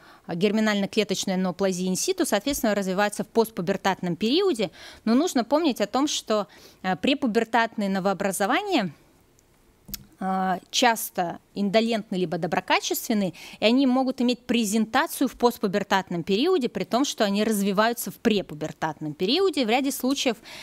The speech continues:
это может создавать определенные сложности в плане дифференциальной диагностики, особенно если мы, а, говорим о див-, диагнозе тератомы зрелой.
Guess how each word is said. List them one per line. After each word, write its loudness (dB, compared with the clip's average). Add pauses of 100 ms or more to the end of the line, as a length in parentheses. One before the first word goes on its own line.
(140)
это 0
может 0
создавать 0
определенные 0
сложности -4
в -10
плане -2
дифференциальной -2
диагностики, -2
особенно -2
если -4
мы, -2 (360)
а, -2
говорим -2
о 0
див-, -6
диагнозе -2
тератомы -2
зрелой. -12